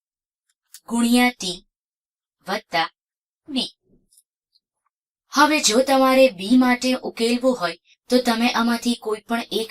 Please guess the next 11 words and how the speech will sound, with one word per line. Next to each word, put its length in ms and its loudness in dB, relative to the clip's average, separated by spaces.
બિંદુ 320 -4
લઈ 240 -4
શકો, 280 -4
કારણ 360 4
કે 200 0
આ 200 0
બધા 340 -2
જ 140 -2
બિંદુઓ 380 -4
આ 200 2
સમીકરણને 720 -4